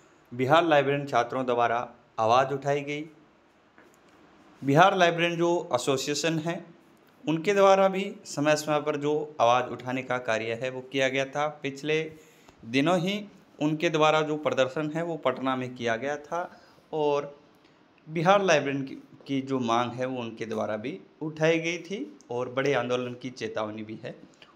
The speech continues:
उनके द्वारा दी गई थी। तो एक बड़ी जो पॉजिटिव न्यूज़ है कि विधानसभा में भी जो लाइब्रेरियन बहाली का मुद्दा है वो उठाया गया है, यानी जो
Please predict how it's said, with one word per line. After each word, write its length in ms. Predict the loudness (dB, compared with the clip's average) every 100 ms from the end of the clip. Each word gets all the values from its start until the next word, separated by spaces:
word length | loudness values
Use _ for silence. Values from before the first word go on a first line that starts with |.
| _
उनके 280 | -2 0 0
द्वारा 300 | 2 2 0 -2 -10 -16
दी 220 | -4 -2
गई 160 | -2 -4
थी। 180 | -6 -16 -18 _ _ _ _ _ _ _ _ _ -20 _ _ -20 -20 -20 -18 4
तो 60 |
एक 280 | 4 4 4
बड़ी 400 | 4 6 2 -2 -8 -20 -20 -16
जो 240 | -4 2 2
पॉजिटिव 500 | 4 4 4 2 2
न्यूज़ 320 | 4 2 2
है 160 | 0 0
कि 140 | -2
विधानसभा 760 | 0 2 4 4 4 0 4 4
में 160 | 2 -4
भी 120 | -4
जो 380 | 0 2 2 0
लाइब्रेरियन 460 | 2 4 4 2 -4
बहाली 300 | 0 2 0
का 420 | 2 2 2 -2 -6
मुद्दा 340 | -6 0 2
है 180 | 2 0 -6 -14 -20 -20 _
वो 140 | 0 2 2 -4 -6
उठाया 380 | -4 2 6 6
गया 220 | 4 -2
है, 180 | -6 -10 -6
यानी 320 | 0 0 0 -4 -10 -20 _ _ _ _ _ _ _ -6
जो 180 | 0